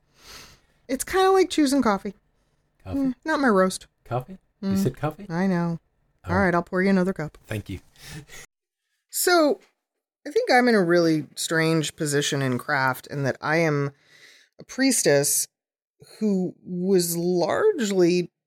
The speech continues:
Speaker 1: trained by men.
Speaker 2: Yes.
Speaker 1: And
Speaker 2: Which does place you into a small disadvantage.
Speaker 1: Mm, yeah, maybe.
Speaker 2: You, you, you tend to act more like a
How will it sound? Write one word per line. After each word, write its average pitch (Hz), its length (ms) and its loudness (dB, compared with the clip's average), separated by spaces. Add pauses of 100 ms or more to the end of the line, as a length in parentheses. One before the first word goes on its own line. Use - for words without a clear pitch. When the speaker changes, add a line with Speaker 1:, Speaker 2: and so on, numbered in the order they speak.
(160)
Speaker 1:
trained 214 880 0 (280)
by 147 220 0
men. 196 560 -4 (320)
Speaker 2:
Yes. - 300 -6 (260)
Speaker 1:
And 175 880 2 (400)
Speaker 2:
Which - 320 -8 (760)
does 135 220 -2
place - 400 -6
you 127 80 -4
into 123 260 -4
a 120 40 -6
small 98 420 -6
disadvantage. 101 540 -6
Speaker 1:
Mm, 220 840 4
yeah, 440 260 6
maybe. 226 240 4 (300)
Speaker 2:
You, 123 140 0
you, 117 320 0
you 151 180 4
tend 180 420 2
to 139 160 0
act 117 200 0
more 107 160 -2
like 101 180 -2
a 82 160 -8